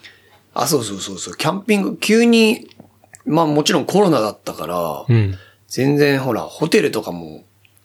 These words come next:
Speaker 2: はいはい。
Speaker 1: ホテル行って泊まってるなんてさ、多分さ、
Speaker 2: うん。
Speaker 1: 文句言われそうなじ-、時期だったでしょ、ちょう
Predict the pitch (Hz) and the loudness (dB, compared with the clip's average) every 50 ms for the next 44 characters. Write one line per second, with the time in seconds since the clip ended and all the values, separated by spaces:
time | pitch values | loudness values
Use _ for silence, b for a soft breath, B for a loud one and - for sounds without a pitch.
0 | _ _ _ _ _ _ - - 107 90 87 - - - 101 - - - 120 - | _ _ _ _ _ _ -4 -2 -2 -2 -2 -6 -10 -10 -10 -8 -8 -6 2 2
1 | 247 196 135 113 - - 113 107 - 120 123 127 131 - - 147 139 131 113 104 | 4 4 4 2 0 -4 -4 -4 -4 -2 0 0 -2 0 0 2 2 2 0 -2
2 | - - 95 - 110 107 98 95 85 - 95 85 80 78 78 80 - 135 113 107 | -4 -6 -6 -4 -6 -6 -6 -6 -6 -6 -6 -6 -8 -8 -10 -4 0 2 2 2
3 | 95 92 - _ _ _ _ _ _ _ _ _ - b b b b b b b | 0 -4 -8 _ _ _ _ _ _ _ _ _ -20 b b b b b b b
4 | _ _ _ _ - 101 135 175 185 - 147 120 117 113 - - 135 120 110 98 | _ _ _ _ -2 2 2 2 4 4 2 2 2 2 2 0 0 0 -2 -4
5 | 90 95 107 117 127 131 - - - 127 147 139 127 120 - - - - - 143 | -6 -6 -4 -2 -2 -2 -4 -4 0 0 0 2 2 -2 -2 -4 -6 -2 0 0
6 | 139 - 120 104 | 0 0 -4 -6